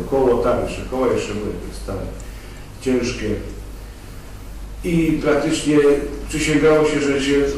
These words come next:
oddałoby, człowiek oddałby swoje życie za życie, które tego ratowanego. Teraz tak nie wolno, teraz przede wszystkim musi patrzeć, czy jest bezpieczny dla ratownika. Moja taka najcięższa akcja,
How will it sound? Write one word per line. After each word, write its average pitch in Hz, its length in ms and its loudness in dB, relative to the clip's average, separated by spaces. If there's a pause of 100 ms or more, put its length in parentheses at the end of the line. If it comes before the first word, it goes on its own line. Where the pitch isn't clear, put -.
(240)
oddałoby, 151 560 6 (420)
człowiek 156 260 4
oddałby 147 340 4
swoje 165 400 2
życie 147 200 2
za 131 340 4
życie, 135 160 -2 (240)
które 131 320 0
tego 120 460 2
ratowanego. 120 520 0 (220)
Teraz 117 260 -2
tak 117 180 -2
nie 120 60 -2
wolno, 117 220 0
teraz 101 180 -4
przede 110 200 -6
wszystkim 110 240 -8
musi 101 160 -8
patrzeć, 107 340 -6
czy 110 60 -8
jest 107 120 -4
bezpieczny 107 420 -6
dla 104 120 -2
ratownika. 104 540 -4 (1160)
Moja 139 300 4
taka 127 200 0
najcięższa 135 800 2
akcja, 131 460 2